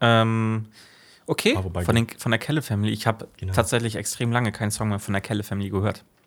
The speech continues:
Speaker 2: Ich mag auch nur zwei Songs von denen. Fell in Love with an Alien und den nächsten erzähl ich das nächste Mal wahrscheinlich dann.
Speaker 1: Okay.
Speaker 2: <laughs> So. Äh, soll ich meinen anderen auch gleich noch raus-, raushauen?
Speaker 1: Ja, dann hau raus.
Speaker 2: Mein
Speaker 1: Dann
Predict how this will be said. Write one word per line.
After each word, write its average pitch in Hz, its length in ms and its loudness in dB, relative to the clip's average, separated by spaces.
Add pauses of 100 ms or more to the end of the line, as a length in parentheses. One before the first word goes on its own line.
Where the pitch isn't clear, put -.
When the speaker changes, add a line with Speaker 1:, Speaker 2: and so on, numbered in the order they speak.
(240)
Speaker 2:
Ich 90 140 -2
mag 92 160 4
auch 85 80 2
nur 85 160 0
zwei - 160 -6
Songs 82 260 -4
von 82 100 -8
denen. 82 180 -8
Fell 92 180 0
in 87 100 2
Love 87 160 0
with 90 140 -4
an 85 100 -2
Alien 90 260 2
und 85 140 -4
den 87 80 -2
nächsten 85 300 -2
erzähl 87 240 -6
ich - 60 -8
das - 140 -10
nächste 90 220 -6
Mal 71 100 -10
wahrscheinlich - 380 -12
dann. - 220 -10 (320)
Speaker 1:
Okay. - 320 -10 (420)
Speaker 2:
<laughs> - 600 -14
So. 98 260 4 (640)
Äh, 120 600 10
soll 135 160 8
ich - 100 0
meinen 135 120 8
anderen 151 220 6
auch 151 140 4
gleich 156 100 8
noch 147 140 4
raus-, 135 240 4
raushauen? 151 500 4 (680)
Speaker 1:
Ja, 123 120 8
dann 131 120 6
hau 120 120 6
raus. 117 140 10
Speaker 2:
Mein - 20 6
Speaker 1:
Dann 117 100 4